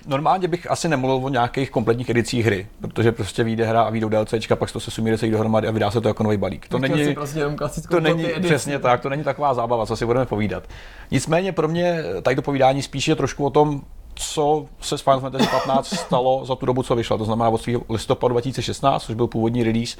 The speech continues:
Speaker 1: co se vlastně za rok a půl stalo s tou hrou. Protože
Speaker 2: Mhm.
Speaker 1: když se tak na to podívám zpětně, já jsem ji hrál poprvé, když vyšla, a pak asi možná tak o deset, dvanáct měsíců potom,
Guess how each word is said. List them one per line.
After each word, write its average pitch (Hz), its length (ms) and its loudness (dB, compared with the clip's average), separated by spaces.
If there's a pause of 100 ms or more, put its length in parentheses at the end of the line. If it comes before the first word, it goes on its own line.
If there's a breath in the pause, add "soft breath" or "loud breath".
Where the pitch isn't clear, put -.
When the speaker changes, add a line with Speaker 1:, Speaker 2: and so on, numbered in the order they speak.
(260 loud breath)
Speaker 1:
co - 100 -4
se 131 100 2
vlastně 120 200 2
za 123 80 4
rok 117 140 2
a 110 60 0
půl 127 200 -2
stalo 101 340 0
s - 60 -16
tou 117 140 -2
hrou. 95 220 0
Protože 123 320 2
Speaker 2:
Mhm. 147 40 4
Speaker 1:
když 131 100 -2
se - 80 0
tak 165 120 -2
na 175 100 2
to 160 60 0
podívám 156 260 0
zpětně, 120 320 -4
já 107 80 -2
jsem 120 120 -6
ji 113 60 0
hrál 107 100 -2
poprvé, 127 320 0
když 113 200 -2
vyšla, 147 500 0
a - 60 -2
pak 127 240 2
asi - 280 -2 (120)
možná 110 360 -2
tak 113 200 0
o 110 80 2
deset, 113 340 0
dvanáct 117 260 2
měsíců 117 340 -4
potom, 113 380 0